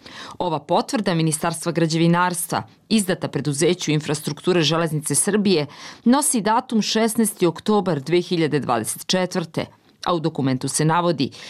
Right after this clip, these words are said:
i da je datum planiranog početka izvođenja radova petnaesti deseti dve hiljade dvadeset četvrte.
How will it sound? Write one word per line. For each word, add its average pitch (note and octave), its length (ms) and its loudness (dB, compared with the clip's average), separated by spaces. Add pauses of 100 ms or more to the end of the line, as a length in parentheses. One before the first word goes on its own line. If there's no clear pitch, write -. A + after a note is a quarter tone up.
(140)
i B3 140 4
da G#3 100 2
je F#3+ 60 0
datum G#3 500 0
planiranog G3+ 640 2
početka F#3 520 0
izvođenja F3 560 0
radova G3+ 460 2
petnaesti G3 680 0
deseti F3 680 0 (260)
dve F3+ 180 2
hiljade B2+ 440 -2
dvadeset E2 440 -4
četvrte. - 480 -6